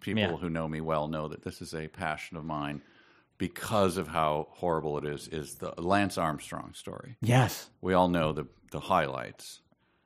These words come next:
Speaker 1: but the rise, we all know the rise, of
Speaker 2: Yep.
Speaker 1: course. We all know the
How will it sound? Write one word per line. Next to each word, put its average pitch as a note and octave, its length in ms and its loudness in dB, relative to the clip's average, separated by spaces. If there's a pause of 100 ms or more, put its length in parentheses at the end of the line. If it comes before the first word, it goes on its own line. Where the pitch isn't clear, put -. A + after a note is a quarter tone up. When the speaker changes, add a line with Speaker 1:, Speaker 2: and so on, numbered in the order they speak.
Speaker 1:
but F2 180 -2
the E2 220 -2
rise, D2 480 4
we D#2 100 -2
all D#2+ 160 2
know D#2 160 -2
the D2+ 100 -4
rise, D2 380 -2
of G#2 60 0
Speaker 2:
Yep. A#2 180 8
Speaker 1:
course. D#2+ 380 4
We F2+ 80 -2
all D#2 100 0
know D#2 180 -2
the D2 120 -8